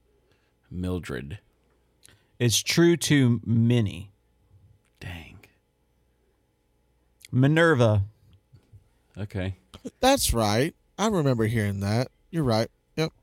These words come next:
Speaker 1: I was
Speaker 2: So
Speaker 1: wondering
Speaker 2: there
Speaker 1: if the
Speaker 2: you
Speaker 1: name
Speaker 2: go.
Speaker 1: Minnie was a true, like, s-, spin on the, her
Speaker 2: Yep.
Speaker 1: real name.
Speaker 2: Yep, that's it.
Speaker 1: So, Minerva. You get on my nerva.
Speaker 2: <laughs> Do you, another,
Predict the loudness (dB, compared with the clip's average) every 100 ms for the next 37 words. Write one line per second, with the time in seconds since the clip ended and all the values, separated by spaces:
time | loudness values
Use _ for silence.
0 | _ -20 -20 -10 -8 -6 -2 0 2 2
1 | 4 2 2 2 2 0 -2 -4 -6 -10
2 | -6 -4 -4 -8 _ _ -10 -10 -8 -14
3 | -16 -18 -10 -4 -4 -4 -6 -6 -6 -6
4 | -8 -6 -2 0 0 -2 -6 -8 -8 -12
5 | -16 _ _ _ -8 -6 -6 -6 -4 -4
6 | -6 -8 -10 _ _ -14 -12 -14 _ _
7 | _ _ _ _ -14 -10 -8 -10 -12 -18
8 | -20 -20 -10 -8 -6 -8 -8 -6 -8 -8
9 | -12 -16 _ _ _ _ -8 0 2 4
10 | 0 0 -2 -2 -4 _ _ _ _ -20
11 | _ 2 4 6 6 4 2 0 0 -2
12 | 2 2 4